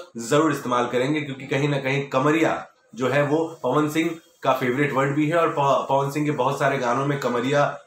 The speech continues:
शब्द का इस्तेमाल किया गया है। यही वजह है कि lollipop लागे लो गाने से कमरिया शब्द निकालकर पायल देव ने कमरिया हिला रही है song बनाया और आलम आपके सामने है। कमरिया इतना ज्यादा lucky word है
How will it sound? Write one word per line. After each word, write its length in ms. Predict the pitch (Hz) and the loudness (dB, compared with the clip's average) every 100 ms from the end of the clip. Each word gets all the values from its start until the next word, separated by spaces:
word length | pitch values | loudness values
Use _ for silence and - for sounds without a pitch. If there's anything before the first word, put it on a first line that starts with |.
| _ | _
शब्द 340 | - 165 143 147 | -2 0 0 2
का 100 | 147 | 2
इस्तेमाल 340 | 147 127 123 | 2 0 0
किया 240 | 117 110 92 | 0 -2 -2
गया 200 | 87 78 | -4 -8
है। 200 | - - _ - | -12 -18 _ -6
यही 180 | 127 151 | 2 2
वजह 340 | 143 147 143 | 4 2 2
है 80 | 170 - - - | 2 2 -4 -4
कि 320 | 180 196 202 - | -2 0 -4 -4
lollipop 680 | 117 135 175 220 190 170 147 | 0 4 4 4 4 4 4
लागे 300 | 127 131 160 | 2 4 4
लो 240 | 151 98 - | 2 0 -4
गाने 320 | - 127 175 | 0 2 2
से 120 | 151 147 | 0 -2
कमरिया 380 | 131 156 185 160 | 0 2 2 0
शब्द 240 | 127 113 | -2 -2
निकालकर 560 | 110 104 135 147 170 143 | -2 2 2 2 0 0
पायल 300 | 131 156 151 | 2 4 4
देव 180 | 120 110 | 2 0
ने 180 | 127 147 - - _ - | 0 0 -2 -14 _ -2
कमरिया 440 | 143 143 147 165 | 2 2 4 2
हिला 320 | - 127 135 | 2 2 4
रही 280 | 135 127 120 | 4 2 -2
है 200 | 123 113 - - _ | -2 -2 -4 -12 _
song 420 | - 117 127 123 - - | -4 0 0 -2 -10 0
बनाया 580 | 117 110 117 147 - - - _ | 2 4 2 2 -2 -14 -20 _
और 500 | 151 165 151 107 - - _ _ - | 4 4 4 -2 -8 -20 _ _ 0
आलम 260 | 127 165 151 | 2 4 2
आपके 240 | - 147 113 - | 0 2 0 -2
सामने 360 | - 123 139 156 | 0 2 4 2
है। 200 | 139 185 | 2 0
कमरिया 380 | 139 123 131 127 | 0 0 2 2
इतना 240 | 117 131 127 | 2 -2 2
ज्यादा 240 | 113 120 | 2 2
lucky 380 | 113 113 - 190 | 2 0 -2 -2
word 200 | 139 110 | 0 0
है 180 | - | -2